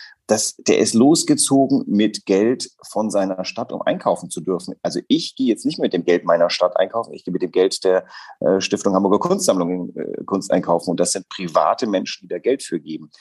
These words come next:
Also, mh, ich halte das für einen Mythos, dass Hamburg irgendwie der Kunst und der Gegenwartskunst insbesondere verschlossen gewesen ist. Der Lichtwag war einfach nur schlau. Der hat gesagt, ähm,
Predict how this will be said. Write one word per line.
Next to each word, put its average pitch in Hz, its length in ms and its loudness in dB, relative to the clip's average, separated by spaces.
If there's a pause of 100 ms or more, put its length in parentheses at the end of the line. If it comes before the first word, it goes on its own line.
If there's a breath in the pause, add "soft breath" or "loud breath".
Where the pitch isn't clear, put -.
(260 loud breath)
Also, 127 380 4 (100)
mh, 135 380 6
ich - 180 -2
halte 160 180 4
das 165 140 -2
für - 100 2
einen 147 220 4
Mythos, 117 500 4
dass 95 240 -2
Hamburg 120 520 -2 (100)
irgendwie 110 380 0
der 101 240 4
Kunst - 760 0
und 107 160 -2
der 104 80 2
Gegenwartskunst 110 720 -2
insbesondere 101 580 -2 (680 loud breath)
verschlossen - 420 -2
gewesen 80 380 -6
ist. - 260 -8 (220 loud breath)
Der - 60 6
Lichtwag 156 340 2
war 156 80 4
einfach 143 180 0
nur 147 120 -4
schlau. 165 280 2
Der 98 140 2
hat - 80 -6
gesagt, 117 380 -4
ähm, 113 260 -6